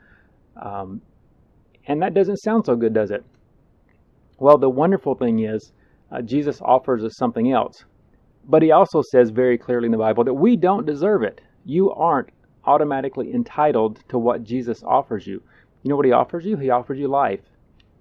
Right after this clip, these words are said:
He offers you family. He offers you an inheritance. He offers you unearned, undeserved righteousness, his righteousness.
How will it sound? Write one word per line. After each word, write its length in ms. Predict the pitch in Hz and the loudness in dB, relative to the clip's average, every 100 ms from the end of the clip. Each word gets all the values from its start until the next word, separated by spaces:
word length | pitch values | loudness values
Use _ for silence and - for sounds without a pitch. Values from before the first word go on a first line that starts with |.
| _ | _
He 140 | - 123 | -6 -2
offers 280 | 120 123 120 | -2 -4 -10
you 60 | |
family. 640 | 117 127 131 117 98 - _ _ - | -6 -4 -2 -4 -6 -12 _ _ -10
He 140 | 113 | -2
offers 320 | 120 - 123 | -2 -2 -8
you 140 | 131 135 | -4 -4
an 80 | |
inheritance. 840 | 127 120 - 143 120 101 - - _ _ _ _ _ _ | -2 -6 -6 -4 -4 -6 -12 -14 _ _ _ _ _ _
He 180 | 143 139 | -4 -2
offers 360 | 123 - 127 | -2 -2 -4
you 360 | 127 131 131 - _ _ _ | -4 -6 -6 -12 _ _ _
unearned, 1000 | 143 156 175 190 - 151 147 107 95 104 - - | -6 -4 -6 -10 -10 -4 -2 -2 -4 -10 -14 -8
undeserved 880 | 147 165 165 156 156 120 107 101 107 _ _ | -4 -2 -2 0 0 0 0 -6 -12 _ _
righteousness, 840 | 135 135 147 - 113 - 95 - _ _ _ _ _ | -6 -4 -4 -8 -12 -12 -14 -16 _ _ _ _ _
his 300 | 196 220 156 | 2 2 4
righteousness. 800 | 117 104 - 104 - 113 - | 2 2 0 -14 -16 -20 -20